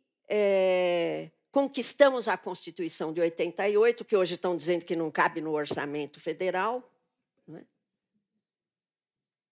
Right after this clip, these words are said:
Conquistamos o Estatuto da Cidade,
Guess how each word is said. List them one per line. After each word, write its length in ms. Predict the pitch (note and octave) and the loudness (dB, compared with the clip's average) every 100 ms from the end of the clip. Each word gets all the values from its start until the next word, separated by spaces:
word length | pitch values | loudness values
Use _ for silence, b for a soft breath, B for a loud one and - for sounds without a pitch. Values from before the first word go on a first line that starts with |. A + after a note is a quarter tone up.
| _ _ - | _ _ 0
Conquistamos 1500 | D4 D4 C#4 B3 - - C4 C#4 B3+ A3 E3+ D#3 - - _ _ _ _ _ _ _ - | 0 0 -4 -2 -2 4 4 6 0 -4 -8 -8 -16 -20 _ _ _ _ _ _ _ -6
o 60 | A3+ | -4
Estatuto 560 | - F#3 F3 G3 E3+ | 0 0 -2 -10 -6
da 160 | D#3 F3+ | -2 -2
Cidade, 840 | - - F#3 G3 G#3 A#3+ B3 | -2 -4 0 2 2 0 -6